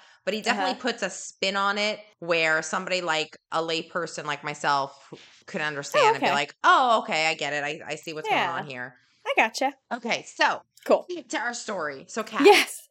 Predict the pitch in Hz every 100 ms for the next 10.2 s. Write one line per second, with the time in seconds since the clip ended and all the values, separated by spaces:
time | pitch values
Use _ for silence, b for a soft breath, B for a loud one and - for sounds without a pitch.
0 | _ - 311 339 - 294 240 220 202 214
1 | 165 143 131 - - 208 202 185 175 226
2 | 208 185 175 190 196 269 359 320 170 165
3 | - 196 156 - 233 302 247 165 151 147
4 | 151 160 - 143 151 151 139 151 202 208
5 | 156 135 135 139 165 202 196 196 220 214
6 | 233 269 - 165 175 - - 147 143 185
7 | - 226 226 226 208 151 143 175 220 _
8 | _ _ 175 170 185 214 226 233 - 185
9 | 190 - 175 156 151 156 151 190 - 165
10 | 147